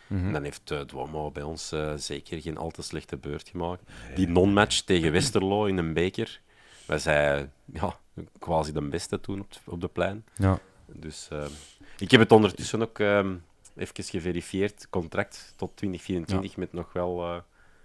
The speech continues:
Speaker 2: een cluboptie van één jaar staat erbij.
Speaker 1: Ja, dus het zou, het zou nog kunnen. Ehm, Koita, om het daar nog eens over te hebben.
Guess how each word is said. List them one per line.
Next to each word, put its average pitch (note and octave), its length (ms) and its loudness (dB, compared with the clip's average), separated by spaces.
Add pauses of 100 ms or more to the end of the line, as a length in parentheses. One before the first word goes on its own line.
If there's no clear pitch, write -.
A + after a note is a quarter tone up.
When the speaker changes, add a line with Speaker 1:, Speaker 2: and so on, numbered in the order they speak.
(480)
Speaker 2:
een E2 340 -10
cluboptie G2 560 -8
van E2+ 220 -4
één E2 260 -6
jaar C2+ 260 -6
staat - 360 -12
erbij. C2 280 -12 (400)
Speaker 1:
Ja, - 220 -8 (260)
dus - 180 -12
het D#2+ 180 -12
zou, E2 300 -6
het - 140 -14
zou A#2+ 140 -6
nog G#2+ 180 -8
kunnen. F2+ 200 -8 (600)
Ehm, A2+ 420 4 (1200)
Koita, C3+ 480 2 (280)
om G2+ 100 -4
het G2 100 -4
daar G2+ 100 0
nog G#2+ 80 0
eens G#2 140 -4
over G2+ 180 -6
te - 80 -4
hebben. A2 220 -2